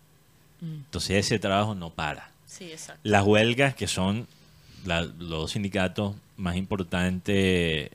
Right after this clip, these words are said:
Speaker 2: eh, con la excepción de los directores, que sí negoció bien con los estudios, pensando que iban a poder llegar a un arreglo con los escritores y los actores. Eh, los di-,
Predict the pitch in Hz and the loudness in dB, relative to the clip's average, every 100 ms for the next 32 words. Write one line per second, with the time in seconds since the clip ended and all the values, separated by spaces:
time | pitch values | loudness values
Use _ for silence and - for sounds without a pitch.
0 | - 82 78 78 76 73 76 87 85 - | -12 -6 -4 -4 -4 -8 -4 -2 0 -2
1 | 82 98 104 107 98 87 82 - 98 101 | -2 -2 2 4 4 4 0 2 4 2
2 | - 87 - - 127 123 110 90 - 101 | 0 -8 -6 0 4 6 6 4 2 2
3 | 101 98 95 98 - - _ _ - - | 2 2 2 -2 -8 -20 _ _ -20 -20
4 | - _ - 92 90 85 82 - 95 - | -20 _ 4 6 6 4 0 -4 -6 2
5 | 92 87 85 85 - 90 98 92 95 90 | 6 6 4 -2 -2 0 0 2 2 2
6 | 98 95 90 92 90 92 - - 98 87 | 0 0 2 2 2 -2 -12 -10 -4 0
7 | 85 92 95 92 90 90 95 95 90 85 | 0 0 0 0 0 0 0 0 0 0
8 | 82 82 78 85 92 95 95 90 87 90 | 0 -4 -4 -2 0 0 -4 -2 -2 -4
9 | 107 - - - - - - _ _ - | -6 -16 -20 -20 -20 -20 -20 _ _ -14
10 | 76 76 78 82 82 | -10 -8 -8 -6 -6